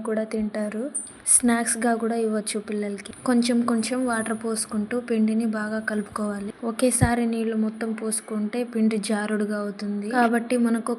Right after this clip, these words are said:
కన్సిస్టెన్సీ వచ్చేంత వరకు కొంచెం కొంచెం వాటర్ పోసుకుంటూ కలుపుకోవాలి. వీడియోలో చూపిస్తున్న విధంగా పిండిని కలుపుకోవాలి. నాకైతే ఈ పిండిని కలుపుకోవడానికి రెండున్నర కప్పుల వాటర్ సరిపోయింది. మనం ఈ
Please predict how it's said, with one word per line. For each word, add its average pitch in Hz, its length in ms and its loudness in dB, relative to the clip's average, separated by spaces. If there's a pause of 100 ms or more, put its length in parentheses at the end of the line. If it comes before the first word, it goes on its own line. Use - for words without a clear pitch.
కన్సిస్టెన్సీ 220 880 0
వచ్చేంత 214 420 -2 (120)
వరకు 214 260 -4 (120)
కొంచెం 220 280 2 (160)
కొంచెం 220 260 -4 (120)
వాటర్ 214 360 -4
పోసుకుంటూ 214 560 -2 (160)
కలుపుకోవాలి. 208 680 -4 (160)
వీడియోలో 233 400 4 (140)
చూపిస్తున్న 220 520 0 (100)
విధంగా 214 340 -2 (100)
పిండిని 214 380 0 (100)
కలుపుకోవాలి. 208 720 -6 (760)
నాకైతే 226 420 2 (100)
ఈ 226 40 4 (100)
పిండిని 226 420 4
కలుపుకోవడానికి 214 840 0 (220)
రెండున్నర 214 540 2 (140)
కప్పుల 214 300 0 (100)
వాటర్ 202 460 -2
సరిపోయింది. 202 680 -4 (2000)
మనం 240 200 6 (120)
ఈ - 20 8